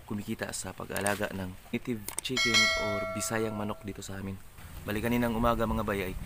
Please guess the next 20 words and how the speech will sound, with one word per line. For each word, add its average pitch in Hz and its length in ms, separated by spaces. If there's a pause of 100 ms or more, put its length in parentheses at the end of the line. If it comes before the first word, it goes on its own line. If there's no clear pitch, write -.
(260)
pinuntahan 107 560
ko 101 80
muna 101 320
yung, 98 160
ano, 95 160
yung 92 400
buyer 98 320
ng 95 80
mga 92 240
manok 92 160
dito 98 160
sa 95 160
amin. 92 240 (320)
Kukunin 117 400
niya 113 80
sa 107 240
akin 101 240
ng 101 80
one 101 160
thirty 101 400